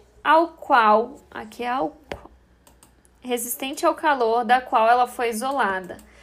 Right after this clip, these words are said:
chamada de termos aquáticos. Termos aquáticos, é,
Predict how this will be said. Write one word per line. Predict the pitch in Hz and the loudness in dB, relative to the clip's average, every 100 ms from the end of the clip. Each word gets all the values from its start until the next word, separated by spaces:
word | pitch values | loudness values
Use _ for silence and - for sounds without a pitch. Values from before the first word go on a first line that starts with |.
| - - | -20 -18
chamada | - 302 294 226 226 233 247 | -4 -2 0 0 -2 -4 -8
de | 214 226 240 - - _ _ | -8 -10 -12 -12 -16 _ _
termos | - 277 302 294 302 294 - - - | 4 4 4 -6 -6 -4 -6 -6 -4
aquáticos. | 262 269 - 220 185 214 - - - - - _ _ - _ - _ _ _ - - _ | -4 -4 -2 0 0 -6 -18 -16 -18 -18 -20 _ _ -20 _ -20 _ _ _ -16 -16 _
Termos | - 285 339 359 330 | 0 2 2 0 2
aquáticos, | 262 262 254 262 269 262 - - - - _ - | 2 2 2 4 4 0 -16 -16 -14 -18 _ -4
é, | 226 214 208 208 202 202 | 0 2 2 2 0 -4